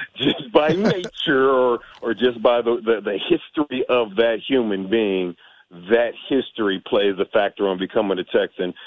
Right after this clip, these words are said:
And usually your history determines who you are as a, or as a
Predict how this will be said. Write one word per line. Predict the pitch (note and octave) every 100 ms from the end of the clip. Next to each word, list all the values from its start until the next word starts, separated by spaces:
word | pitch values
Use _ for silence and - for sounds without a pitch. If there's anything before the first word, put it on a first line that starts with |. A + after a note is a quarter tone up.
| -
And | - G2 G2 F2
usually | A2 C#3 C#3+ - A2+ G#3
your | G3+ A2+
history | - F#3 - - G#2 E2+ E2 F#2 _ _ _ _ _
determines | A2+ - - G#2 G2 F#2 -
who | C#3+ A#2+
you | G#2+ G#2+ G2+
are | G2 F#2+ G2+
as | F2
a, | - -
or | G#2+ G2
as | F2+
a | F#2